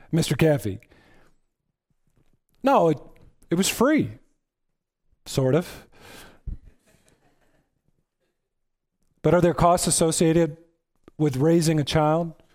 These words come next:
Some of y'all know that all too well. You know what I'm talking about. Yeah, similarly, salvation is free. It is. It's a free gift of God.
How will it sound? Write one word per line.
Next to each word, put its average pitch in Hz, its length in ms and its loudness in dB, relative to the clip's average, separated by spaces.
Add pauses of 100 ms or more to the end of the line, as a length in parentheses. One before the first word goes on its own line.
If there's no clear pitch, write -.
(1200)
Some 180 200 -2
of 175 80 0
y'all 143 200 0
know 143 200 0
that 143 200 0
all 139 340 0
too 131 200 -2
well. 107 480 -4 (160)
You 131 120 -2
know 151 140 0
what 151 100 0
I'm 143 100 -2
talking 139 280 -2
about. 110 280 -6 (1000)
Yeah, 196 200 0
similarly, 170 720 2 (680)
salvation 180 640 0
is 131 120 -4
free. 151 520 -4 (460)
It 160 100 0
is. 165 380 -2
It's 143 140 -6
a 139 60 -4
free 180 220 -4
gift 156 320 -2
of 117 100 -8
God. 127 340 -4